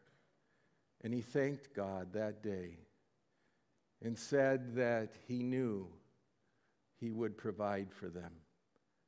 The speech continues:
and they need not fear. Finally, let the worship of Christ,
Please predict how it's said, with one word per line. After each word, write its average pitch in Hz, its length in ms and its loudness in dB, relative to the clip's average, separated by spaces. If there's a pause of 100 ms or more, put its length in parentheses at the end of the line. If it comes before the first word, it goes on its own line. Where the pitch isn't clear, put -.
(100)
and 107 160 -2
they 104 120 0
need 104 260 -2
not 92 260 -6 (140)
fear. 87 280 -10 (2250)
Finally, 131 400 8
let 120 260 6
the 107 180 4 (140)
worship 113 420 -2
of 98 140 -6
Christ, 95 680 0